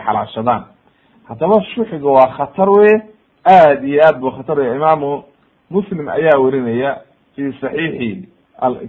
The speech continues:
kitaab al-Birra was-Sila, waxa weeye, lix kun iyo shan boqol iyo sagaal iyo toban raqamka ah ayuu ku werinayaa fi tartiib Naw-, eh, sharxi Nawawi. Qaala al-Qaadi Ciyaad waxa uu yidhi, <clears throat>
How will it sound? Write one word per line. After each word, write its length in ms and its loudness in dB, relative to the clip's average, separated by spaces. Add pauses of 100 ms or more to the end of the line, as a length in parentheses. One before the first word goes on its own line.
kitaab 440 -2
al-Birra 480 -2
was-Sila, 640 0 (420)
waxa 260 0
weeye, 380 -2
lix 280 -6
kun 300 -6
iyo 140 -8
shan 260 -10
boqol 300 -4
iyo 180 -6
sagaal 220 0
iyo 180 -4
toban 180 -6
raqamka 560 -6 (360)
ah 340 2 (240)
ayuu 200 2
ku 140 -2
werinayaa 400 0
fi 180 -14
tartiib 360 -10
Naw-, 400 0
eh, 400 -4
sharxi 200 -4
Nawawi. 300 -4 (1300)
Qaala 240 6
al-Qaadi 480 4
Ciyaad 180 4
waxa 200 2
uu 100 0
yidhi, 200 -8 (2500)
<clears throat> 840 -14